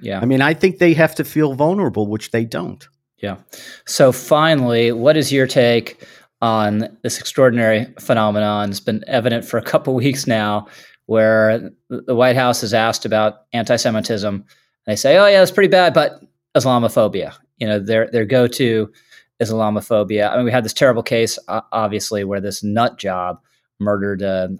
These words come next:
Speaker 1: a, a, a young Muslim boy, just horrifying. But otherwise, what, what we're seeing on,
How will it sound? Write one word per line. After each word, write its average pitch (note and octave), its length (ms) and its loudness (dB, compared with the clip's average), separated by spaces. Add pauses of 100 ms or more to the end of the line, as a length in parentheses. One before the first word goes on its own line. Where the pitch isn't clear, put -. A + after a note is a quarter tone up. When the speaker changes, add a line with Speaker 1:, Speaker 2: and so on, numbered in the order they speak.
Speaker 1:
a, F#2+ 280 -12
a, F#2+ 200 -14 (140)
a A2 60 -8
young G2+ 440 -6
Muslim G#2 440 -2
boy, F2+ 220 -6
just - 220 -14 (140)
horrifying. F#2 800 -4 (480)
But A#2+ 220 -2 (100)
otherwise, B2+ 600 4
what, B2+ 200 -2
what C3 160 2
we're C3 60 -4
seeing C#3 420 0 (320)
on, A#2+ 200 2